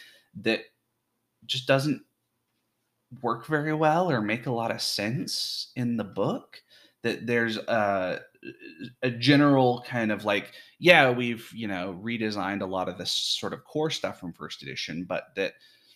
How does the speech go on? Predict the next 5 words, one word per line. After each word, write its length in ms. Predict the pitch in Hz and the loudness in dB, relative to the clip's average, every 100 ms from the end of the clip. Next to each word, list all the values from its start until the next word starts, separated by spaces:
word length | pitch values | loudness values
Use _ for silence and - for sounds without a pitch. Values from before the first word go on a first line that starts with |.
| _ _ _ _ _ - | _ _ _ _ _ -12
really, 920 | 104 120 139 160 139 110 95 87 - | -6 2 4 4 2 0 -2 -6 -6
if 400 | 85 113 - - | -6 -6 -10 -12
you 240 | 98 95 | -8 -4
are 540 | 87 90 87 87 80 - | -2 0 0 -2 -4 -8
not 380 | 98 95 92 | -4 -2 -4